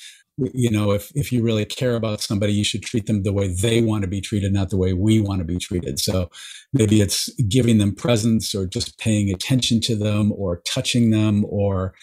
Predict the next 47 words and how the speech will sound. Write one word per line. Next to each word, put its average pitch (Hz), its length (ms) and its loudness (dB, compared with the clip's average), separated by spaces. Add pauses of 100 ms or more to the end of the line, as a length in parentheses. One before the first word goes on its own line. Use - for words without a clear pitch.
(420)
or, 117 220 2
or, 104 260 0
right, 113 220 2
there's, 107 340 -2 (100)
uh, 95 340 0 (180)
there's 117 260 -2
five 120 240 2
of 107 80 2
those. 87 260 -2
Well, 135 140 2
the 123 80 2
Cherokees 180 380 -2
have 110 120 2
nineteen 131 520 4
of 92 100 -2
them, 90 240 -8 (480)
uh, 104 160 0
for 113 240 0
how 117 260 0
you 110 220 2
should 104 180 -4
treat 117 300 0
others 110 360 -2
in 104 100 0
the 98 80 -4
community. 131 680 -2 (140)
You 107 140 0
know, 95 80 -4
how, 113 480 -2
how, 101 200 -2 (200)
th-, - 120 -6 (340)
what 120 300 4
your 120 520 4 (280)
obligation 110 640 0
is 101 340 -4
to 104 160 0
the 98 140 2
others 98 340 0
that 85 240 -2
you're, 90 320 0 (100)
um, 85 320 0 (720)
that 107 240 0
are 98 60 0
part 110 200 2
of 98 100 2
your 95 120 2
community, 101 680 -2